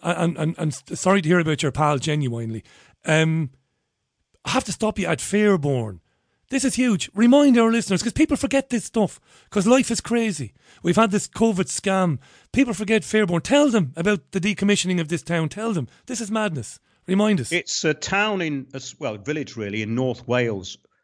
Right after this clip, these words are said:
Speaker 2: of about eight hundred people. And it was said to be the first village in the U K to be decommissioned on the back of rising sea levels.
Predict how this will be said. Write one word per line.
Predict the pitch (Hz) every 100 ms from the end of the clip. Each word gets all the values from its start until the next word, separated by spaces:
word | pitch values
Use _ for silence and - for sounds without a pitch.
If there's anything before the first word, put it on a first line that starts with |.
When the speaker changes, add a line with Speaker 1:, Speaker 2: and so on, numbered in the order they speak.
| _
Speaker 2:
of | 107
about | 117 120 123
eight | 123 123
hundred | 120 107 107
people. | - 127 123 95 90 - - _ -
And | 123
it | 123
was | 123 123
said | 135 135
to | -
be | 110 123
the | 113
first | 120 - 156 165 160 - - _
village | 113 110 131 98 95 -
in | 123 131
the | 135
U | 131
K | - 104 98 95 _ -
to |
be | 104
decommissioned | 95 120 139 139 123 120 - 104
on | 101
the | 98
back | 101 120 120 -
of | 95
rising | 107 110 107 104 104 101
sea | 101 - 131
levels. | 123 98 95 90